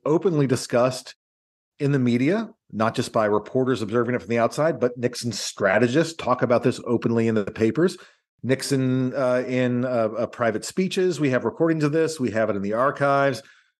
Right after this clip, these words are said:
Well, this is all over the historical record. So much so that, uh, about a decade ago, Republican leaders themselves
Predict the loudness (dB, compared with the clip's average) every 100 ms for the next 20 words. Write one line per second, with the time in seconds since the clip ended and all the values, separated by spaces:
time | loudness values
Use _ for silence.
0 | _ -6 -2 0 0 0 2 2 2 0
1 | 0 0 0 0 0 0 -4 -12 -10 -2
2 | 0 2 -2 -2 0 0 -2 -10 _ _
3 | _ _ _ _ -2 2 2 0 0 2
4 | 4 2 2 0 0 0 0 0 2 2
5 | 0 -4 -6 -4 0 0 2 2 2 2
6 | 0 0 -2 0 0 0 -2 -6 -20